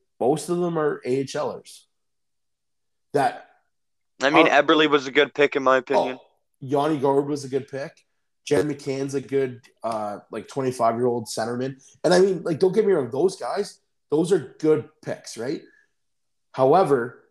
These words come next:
Speaker 1: they picked a lot of younger players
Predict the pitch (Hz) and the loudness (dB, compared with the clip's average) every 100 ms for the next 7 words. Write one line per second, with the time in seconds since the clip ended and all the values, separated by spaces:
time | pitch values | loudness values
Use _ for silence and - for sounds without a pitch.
0 | _ _ _ _ _ _ _ _ _ - | _ _ _ _ _ _ _ _ _ -2
1 | 147 147 - 190 190 - 139 135 139 160 | -2 -2 -2 -4 -4 -10 -6 -2 -2 -2
2 | 185 151 - _ _ _ _ 135 139 147 | -4 -8 -18 _ _ _ _ -4 0 2
3 | 156 151 - 123 131 170 180 - | 0 -4 -6 -6 -4 -4 -6 -14